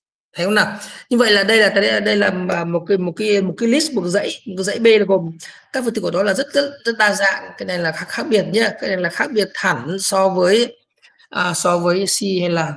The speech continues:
hay là, ừ, hay là Pascal. Cho chú ý chỗ này. Đây chỗ rất đặc biệt, đặc biệt của, của, của, đặc biệt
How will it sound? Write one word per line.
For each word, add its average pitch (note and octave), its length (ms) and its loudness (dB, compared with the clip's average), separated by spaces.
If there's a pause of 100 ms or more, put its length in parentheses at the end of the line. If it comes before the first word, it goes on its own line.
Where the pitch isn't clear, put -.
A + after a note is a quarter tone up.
hay E3+ 100 -6
là, D#3 200 -4 (840)
ừ, F3 60 -10 (240)
hay D#3+ 100 -6
là D#3 160 -4
Pascal. E3 360 -4 (380)
Cho E3 200 -6
chú E3+ 100 -4
ý F3+ 140 -6
chỗ - 80 -12
này. E3+ 240 -8
Đây F#3 120 -2
chỗ G#3+ 160 -6
rất - 100 -8
đặc G3+ 120 -2
biệt, G3+ 140 2 (220)
đặc G3 120 -4
biệt F3+ 160 -2
của, D#3 100 -8 (320)
của, C3 180 -10 (920)
của, D3 80 -14 (2500)
đặc E3+ 160 -4
biệt F3 140 -2